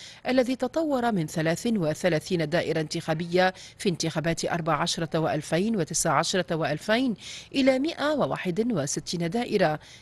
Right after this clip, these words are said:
فيما تقلص عدد النواب من مائتين وسبعة عشر نائباً إلى مائة وواحد وستين. سباق انتخابي جديد ألغي بموجب القانون الانتخابي المنظم له التمويل العمومي،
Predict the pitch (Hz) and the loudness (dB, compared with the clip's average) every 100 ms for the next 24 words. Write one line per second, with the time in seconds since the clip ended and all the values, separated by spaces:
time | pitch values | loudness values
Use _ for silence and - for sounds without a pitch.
0 | - - 147 135 151 - 190 170 - 156 | -8 -2 -2 -2 -4 0 2 2 2 0
1 | 147 233 269 285 254 220 165 160 220 - | 0 0 0 0 0 0 2 0 0 -6
2 | - - - 339 254 202 202 185 165 165 | -16 -10 -4 0 0 0 0 0 0 -2
3 | 202 208 156 147 156 151 156 170 156 156 | -2 -2 -2 -2 0 0 0 -2 0 -2
4 | - 160 160 160 - - - 285 185 160 | -2 0 0 0 -6 -14 -4 0 2 2
5 | 165 160 160 156 143 - 151 151 143 139 | -2 0 0 0 -2 -4 -6 -4 -6 -6
6 | - 233 - 135 147 143 - - - - | -6 -6 -6 -6 -6 -8 -12 -20 -20 -20
7 | - - - - 254 254 349 269 233 - | -20 -20 -10 -2 -2 0 0 0 0 -2
8 | 196 202 202 185 196 190 170 180 170 208 | -2 -2 0 0 0 0 2 0 0 -2
9 | 180 - 220 196 175 170 156 170 180 185 | -2 0 0 0 0 -2 0 0 2 0
10 | 185 170 165 170 175 202 180 - 175 - | 0 -2 -2 -2 0 0 0 -2 -4 -4
11 | 170 165 160 214 160 147 165 170 151 156 | -2 -2 -2 0 0 0 -2 -2 -2 -4
12 | 156 202 170 165 - - - - - 165 | 0 0 2 0 -2 -14 -8 -6 -4 -4
13 | 151 190 196 160 151 156 170 220 160 | -2 0 2 2 0 0 2 0 -2